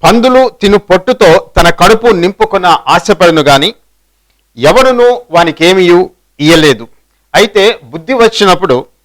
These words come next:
వాడు, 'నా తండ్రి యొద్ద ఎంతోమంది కూలివాండ్రకు అన్నము సమృద్ధిగానున్నది, నేనైతే ఇక్కడ ఆకలికి చచ్చిపోవచ్చున్నాను. నేను లేచి నా తండ్రి యొద్దకు వెళ్ళి, "తండ్రి, నేను పరలోకమునకు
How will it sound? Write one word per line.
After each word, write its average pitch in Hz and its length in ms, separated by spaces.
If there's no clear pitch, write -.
వాడు, 151 440
'నా 196 140
తండ్రి 220 340
యొద్ద 214 400
ఎంతోమంది 214 680
కూలివాండ్రకు 202 1040
అన్నము 196 460
సమృద్ధిగానున్నది, 175 1040
నేనైతే 240 600
ఇక్కడ 208 200
ఆకలికి 196 680
చచ్చిపోవచ్చున్నాను. 165 960
నేను 196 200
లేచి 247 600
నా 196 80
తండ్రి 196 340
యొద్దకు 202 340
వెళ్ళి, 156 340
"తండ్రి, 214 440
నేను 233 360
పరలోకమునకు 220 1000